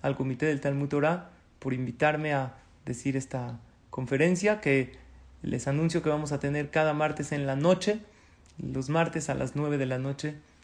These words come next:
diferentes conferencias sobre los temas que nos ocupan a todos y que nos atañen, que son estos días maravillosos de Yamim Noraim, y agradecerles a todos ustedes por su atención,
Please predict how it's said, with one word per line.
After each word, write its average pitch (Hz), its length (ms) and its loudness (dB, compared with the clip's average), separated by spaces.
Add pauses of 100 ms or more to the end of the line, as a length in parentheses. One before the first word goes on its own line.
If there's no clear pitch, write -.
(180)
diferentes 139 720 -2 (100)
conferencias 143 840 -4 (320)
sobre 135 460 2 (300)
los 131 180 -4
temas 143 320 0
que 131 120 -2
nos 127 340 -4
ocupan 143 480 0
a 127 80 -4
todos 147 300 0
y 135 40 -6
que - 100 -4
nos 131 160 -4
atañen, 151 540 2 (340)
que 135 100 -4
son 147 200 -2
estos 139 300 -2
días 151 300 4
maravillosos 131 600 0
de 135 120 2
Yamim 139 320 2
Noraim, 147 680 6 (640)
y 214 420 6 (480)
agradecerles 135 680 0
a 135 100 -4
todos 151 220 0
ustedes 147 300 -2
por 135 140 -8
su 131 100 -4
atención, 165 600 -2